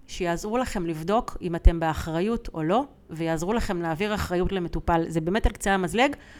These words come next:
מקווה שזה יעשיר אתכם. אחד, תעבדו עם סטינג מסודר. המונח סטינג בעולם הטיפול מתייחס לכל מה שקורה מסביב למה שקורה בתוך הקליניקה.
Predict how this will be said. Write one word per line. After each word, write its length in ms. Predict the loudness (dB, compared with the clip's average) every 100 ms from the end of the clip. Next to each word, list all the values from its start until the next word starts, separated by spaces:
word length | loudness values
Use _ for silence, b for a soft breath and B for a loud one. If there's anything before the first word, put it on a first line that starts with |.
| B
מקווה 340 | -8 -6 -4 -2
שזה 260 | 0 2
יעשיר 540 | 4 4 2 2 4 4
אתכם. 240 | 4 2 -4 -14 -20 -20 -20 -18
אחד, 300 | -4 -2 -2 -6 -16 -16
תעבדו 320 | -8 -8 -8 -10
עם 140 | -10
סטינג 400 | -8 -8 -6 -8
מסודר. 380 | -8 -10 -12 -14 -16 -14
המונח 340 | -10 -4 -2
סטינג 380 | -2 -6 -8 -6
בעולם 280 | -4 -4 -6
הטיפול 400 | -10 -12 -8 -8
מתייחס 520 | -8 -10 -8 -8 -6
לכל 800 | -10 -12 -6 -4 -2 0 -2 -4 -6 -8
מה 420 | -4 -2 0 -4
שקורה 480 | -6 -10 -8 -4 -2 -4 B B
מסביב 500 | -8 -4 -2 -2 -2
למה 220 | -4 -6 -6
שקורה 320 | -8 -6 -6
בתוך 280 | -6 -8 -8
הקליניקה. 440 | -8 -10 -10